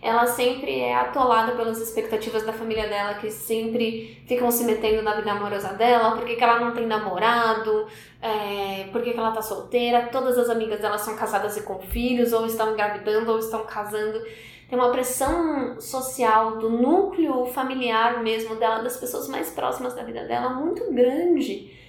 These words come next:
pra ela ter um relacionamento e pra ela, é, ter filhos, enfim, pra ela querer tudo aquilo que eles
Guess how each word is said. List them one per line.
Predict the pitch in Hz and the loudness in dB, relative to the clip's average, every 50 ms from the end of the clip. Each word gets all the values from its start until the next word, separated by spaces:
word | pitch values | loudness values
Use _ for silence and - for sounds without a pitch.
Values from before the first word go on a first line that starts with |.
| - _ | -20 _
pra | - 320 330 | -2 2 4
ela | 330 339 339 - - - | 4 4 2 0 -4 0
ter | - 381 | 2 4
um | 440 494 | 4 4
relacionamento | 403 381 349 320 - 302 277 277 247 226 214 226 240 277 277 - 320 311 - - - - - - - - - - 294 | 4 2 0 -2 -2 -2 -2 0 0 0 0 0 0 -4 -6 -6 -6 -8 -8 -10 -14 -20 -20 -20 -20 -20 -12 -10 -8
e | 294 | -6
pra | 294 302 285 285 277 | 0 0 2 2 4
ela, | 277 277 277 277 277 285 285 277 269 262 254 - - | 2 2 0 -2 -4 -4 -4 -2 -2 -4 -6 -6 -4
é, | 233 226 226 226 226 226 226 220 220 220 220 214 214 208 214 - - - | -4 -4 -2 -2 -2 -2 -2 -4 -4 -4 -4 -6 -6 -6 -6 -8 -6 -2
ter | 302 302 | -2 -2
filhos, | 208 - 247 247 269 294 320 311 269 247 240 240 | -2 -2 -2 0 2 2 2 2 2 2 0 0
enfim, | 262 277 277 311 277 240 240 | -2 -4 -4 -2 -2 -2 0
pra | - 285 | 2 4
ela | 294 311 302 | 4 4 4
querer | - 320 277 285 311 339 - - - - - | 2 2 2 2 2 0 -2 -4 -10 -8 -6
tudo | 370 381 427 466 | -4 0 2 2
aquilo | 453 440 381 370 381 392 | 2 2 0 0 0 0
que | - - 415 392 392 | -2 0 2 4 4
eles | 339 320 339 370 - - - - - - | 4 4 2 0 -2 -4 -8 -10 -14 -20